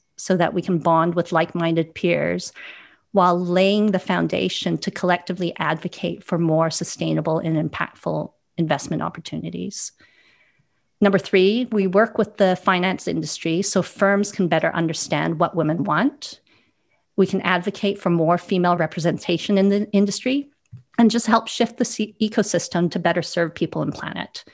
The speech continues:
And the fourth thing that we do is we intend to invest in financial literacy for women and youth across disadvantaged socioeconomic groups so that these populations can become financially resilient. So essentially,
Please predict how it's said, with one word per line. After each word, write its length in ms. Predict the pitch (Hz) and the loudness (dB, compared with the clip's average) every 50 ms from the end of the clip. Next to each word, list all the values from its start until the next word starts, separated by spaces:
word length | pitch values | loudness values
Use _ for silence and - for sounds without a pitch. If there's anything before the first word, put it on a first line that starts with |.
| - - - - - - _ _ _ _ _ _ _ - | -20 -20 -20 -20 -20 -20 _ _ _ _ _ _ _ 2
And 180 | 202 190 190 | 4 4 4
the 40 | 190 | 4
fourth 220 | - 240 226 220 | 4 4 2 2
thing 140 | - 220 208 | 2 2 2
that 140 | 190 175 - | 2 2 2
we 100 | 180 185 | 0 0
do 120 | 156 185 | 2 4
is 260 | 175 170 170 160 - 185 | 4 4 4 2 2 2
we 100 | 185 170 | 2 2
intend 360 | 175 170 - - 202 196 - | 2 0 0 0 0 0 2
to 80 | 208 | 0
invest 300 | 185 175 170 165 160 - | 2 2 2 2 0 -2
in 80 | - 160 | -4 -4
financial 460 | - 175 165 160 160 175 - - 170 | -2 -2 0 -2 -2 -2 -4 -2 -2
literacy 540 | 160 160 - - - 165 - - 175 165 160 | 0 -2 -2 -2 -4 -6 -4 -4 -4 -4 -4
for 220 | - - - 175 | -6 -6 -4 -2
women 220 | 165 165 160 165 156 | 0 2 2 2 2
and 140 | 147 160 160 | 2 2 0
youth 180 | 165 151 - | 0 0 -2
across 460 | 196 170 - - 180 165 160 - - | -4 -4 -2 0 0 0 -2 -4 -6
disadvantaged 760 | - - 180 - - 165 - 165 160 160 - - 170 151 - | -4 -4 -2 -2 -2 -2 -2 -2 -2 -2 -2 -4 -6 -4 -4
socioeconomic 840 | - 170 160 - - 165 165 165 160 - - 175 170 175 - - - | -2 -2 -2 0 0 0 0 -2 -2 -4 -4 -4 -2 -2 -2 -4 -4
groups 340 | - - 147 165 214 - - | -6 -6 -6 -6 -6 -6 -4
so 120 | - 165 | -2 -2
that 180 | 160 - - - | 0 0 0 0
these 140 | 170 160 - | -2 -2 -2
populations 720 | - - 165 - - 175 156 151 - - 165 170 156 - | -2 -4 -4 -4 -4 -4 -4 -4 -4 -6 -6 -6 -6 -8
can 200 | - - 170 147 | -6 -4 -4 -4
become 520 | - 160 - - - 165 151 160 165 - - - - - - - - _ | -4 -8 -10 -6 -4 -4 -4 -4 -6 -8 -12 -20 -20 -20 -20 -20 -20 _
financially 640 | - - 170 156 147 156 - - - 165 156 - - _ _ - | -4 -2 -2 0 -2 -2 -4 -6 -6 -6 -6 -8 -10 _ _ -6
resilient. 560 | - 175 160 - 165 165 165 165 156 - - _ _ _ _ _ _ _ _ _ _ _ _ _ _ _ _ - | -6 -4 -2 -2 -2 -2 -2 -4 -6 -8 -12 _ _ _ _ _ _ _ _ _ _ _ _ _ _ _ _ -8
So 260 | - - 233 208 - | 0 2 2 2 2
essentially, 520 | 208 - 254 269 269 - - 240 196 175 | 2 4 4 4 4 4 2 0 0 0